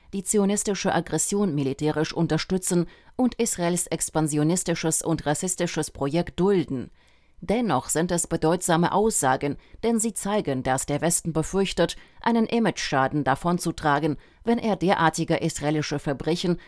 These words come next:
weiterhin unterstützt. Am Ende handelt Tel Aviv dermaßen irrational, dass die wahre Natur seines militärischen Vorgehens nicht länger verschleiert werden kann, die ethnische Säuberung in Palästina.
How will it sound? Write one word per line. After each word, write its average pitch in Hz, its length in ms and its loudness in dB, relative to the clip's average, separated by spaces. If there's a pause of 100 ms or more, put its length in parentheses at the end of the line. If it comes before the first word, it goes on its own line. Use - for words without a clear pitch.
weiterhin 147 500 0
unterstützt. 185 720 -2 (720)
Am 220 200 4
Ende 214 460 2
handelt 180 400 2
Tel 170 160 2
Aviv 170 340 0
dermaßen 175 540 0
irrational, 143 800 0 (240)
dass 233 200 0
die 202 160 -2
wahre 185 240 4
Natur 170 400 2
seines 120 360 -2
militärischen 143 680 -2
Vorgehens 175 640 2 (180)
nicht 247 280 -2
länger 143 280 2
verschleiert 143 640 -2
werden 135 280 0
kann, 147 280 -2 (280)
die 233 200 -2
ethnische 143 380 -2
Säuberung 143 520 2
in 160 100 2
Palästina. 160 720 -2